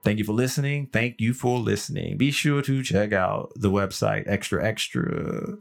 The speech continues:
V D G Sports dot com. Extra Extra V D G Sports dot com. There's a YouTube as well. X T R A, X T R A V D G. Like,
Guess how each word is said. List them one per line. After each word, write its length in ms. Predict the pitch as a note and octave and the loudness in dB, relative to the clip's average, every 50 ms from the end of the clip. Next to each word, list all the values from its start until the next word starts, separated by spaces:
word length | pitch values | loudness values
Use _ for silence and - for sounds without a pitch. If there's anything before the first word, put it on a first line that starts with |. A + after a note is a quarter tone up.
| _ - | _ -4
V 260 | - F#2 F#2 G#2 A2+ | -2 0 2 2 0
D 100 | A2+ G#2 | 0 -2
G 140 | F#2+ G#2+ G2+ | -2 -4 -4
Sports 320 | - - A2 G#2 F#2 - | -2 0 2 2 2 2
dot 240 | - F2+ E2+ E2 - | 0 0 0 0 0
com. 460 | - C3+ C3+ C3+ C#3 C#3 C#3+ C#3+ - - - - - - - - - - - - - _ - | 0 0 0 0 0 -2 -2 -4 -6 -10 -16 -20 -16 -14 -12 -10 -10 -12 -12 -16 -18 _ 0
Extra 560 | - G2 F2+ - - - - - - F#2+ F#2 - | 0 0 0 0 -4 -6 -2 0 0 0 0 0
Extra 520 | - B2 A#2+ - - - - C3+ B2+ B2 A2+ | 0 -2 -2 -2 -4 -4 0 0 0 2 2
V 160 | G2 G2+ G#2+ | 0 0 -2
D 100 | G#2+ G#2+ | -2 -2
G 160 | G2 G#2 G2+ | -2 -2 -4
Sports 380 | F#2+ - - G#2+ G2+ F#2+ F2 - | -4 -2 0 0 0 2 0 0
dot 300 | - G2 F#2+ E2+ - - | -2 -2 -2 -2 -4 -2
com. 580 | - - C3 C3 C3 C3+ C3 C3+ C3+ - - - - | 0 2 2 2 2 0 -2 -2 -4 -4 -6 -10 -4
There's 280 | C3 A#2 G#2 G2+ F#2+ G2 | 0 2 2 2 2 0
a 60 | E2+ | -2
YouTube 560 | E2 F2+ G#2 G#2+ G#2+ - A#2+ G#2+ G#2 G#2 F2+ | 0 0 0 0 -2 -2 -2 0 0 0 -2
as 220 | F#2 E2+ - A2 | -4 -4 -4 -2
well. 720 | - C3+ C3+ C3 C3 C3 C3 C3 C3+ C3+ - - - - _ _ _ _ _ - | 0 0 0 0 0 -2 -4 -4 -4 -4 -6 -6 -8 -14 _ _ _ _ _ -2
X 220 | A#2 A#2 A2 - | -2 0 0 -2
T 180 | - - A#2 G#2+ | -2 0 0 2
R 220 | G2 F#2+ F#2+ G#2 | 2 2 2 0
A, 260 | A2+ A#2+ A#2 A#2 A2+ - | 0 0 -2 -4 -4 -4
X 240 | - G#2 - - | -6 -6 -6 -6
T 160 | - - A#2+ G#2+ | -4 0 2 2
R 240 | G2 F#2 F#2 F#2+ | 2 2 0 0
A 300 | G#2+ A2 A2 A2+ A2 A2 | 0 -2 -2 -2 -2 -4
V 300 | G#2 F2 F2+ G#2 G#2 G2+ | -4 -2 0 0 0 0
D 220 | F#2 G2+ F#2 F2+ F2+ | 0 -2 -2 -2 -2
G. 540 | E2+ G#2+ A#2+ C#3 C3+ C3 C3 C3 C3 - - - - - - - _ - - | 0 0 0 2 2 0 0 -2 -4 -6 -8 -12 -20 -20 -20 -20 _ -2 2
Like, 460 | - F2 F#2 F#2+ F#2+ G2 G2 G2 - | 2 4 4 4 2 2 0 -4 -6